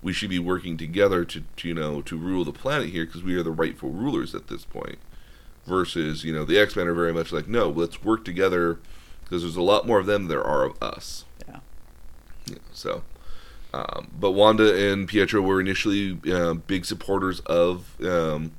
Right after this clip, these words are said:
Speaker 1: of, uh, Magneto here. And at one point they left, and when they left, um, this was also at a point in which the Avengers didn't have a lot of teammates on there. Um,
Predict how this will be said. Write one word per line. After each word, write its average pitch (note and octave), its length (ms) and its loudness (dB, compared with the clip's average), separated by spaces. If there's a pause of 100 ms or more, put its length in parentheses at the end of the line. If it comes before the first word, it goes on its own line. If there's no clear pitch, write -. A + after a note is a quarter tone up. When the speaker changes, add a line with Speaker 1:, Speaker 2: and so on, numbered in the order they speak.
(760)
Speaker 1:
of, E2 420 4
uh, F2+ 300 6
Magneto F#2 460 0
here. G2+ 320 -4 (160)
And F#2+ 440 2 (100)
at F#2 100 4
one G#2+ 160 4
point A2+ 260 2
they F#2+ 120 0
left, B2 400 2
and G2+ 280 0
when G2 120 -4
they F#2+ 80 -2
left, E3 480 0 (680)
um, D#2+ 560 0
this G2 220 -6
was A2 140 -2
also G#2 280 6
at F#2+ 80 8
a F#2 60 2
point - 300 -2
in F#2 180 -4
which F2 300 0
the E2+ 100 -2
Avengers F2+ 380 0
didn't - 260 -8
have F2 220 0
a E2 40 0
lot D#2 200 0
of E2 80 -8 (180)
teammates D#3 420 -6
on G1+ 200 -8
there. - 240 -12 (1200)
Um, - 480 -8